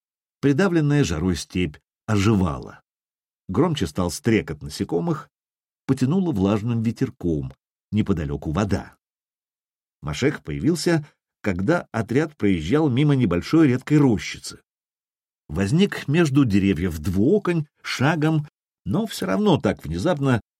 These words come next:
что передовые даже за луки схватились.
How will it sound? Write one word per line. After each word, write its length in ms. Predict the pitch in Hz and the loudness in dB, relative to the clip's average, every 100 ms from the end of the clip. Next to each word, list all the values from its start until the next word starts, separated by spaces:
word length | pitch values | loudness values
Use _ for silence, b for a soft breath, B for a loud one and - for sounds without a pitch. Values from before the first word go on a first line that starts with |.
| _ | _
что 240 | - - 107 | -6 0 2
передовые 640 | 104 95 90 92 123 113 | 2 2 2 2 4 4
даже 320 | 98 98 101 | 2 0 0
за 160 | 87 147 | 2 4
луки 260 | 143 - | 2 0
схватились. 720 | 85 - 92 101 78 90 - | -6 -4 -2 -2 -6 -12 -20